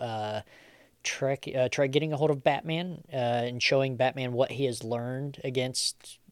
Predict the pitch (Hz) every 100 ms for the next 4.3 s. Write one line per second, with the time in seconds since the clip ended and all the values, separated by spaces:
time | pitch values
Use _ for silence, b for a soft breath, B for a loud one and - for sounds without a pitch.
0 | - 123 123 127 131 139 131 127 135 139
1 | 131 131 131 123 123 127 135 127 123 123
2 | 127 139 120 110 107 B B B B -
3 | 135 170 131 160 180 - 139 - - 170
4 | 156 151 139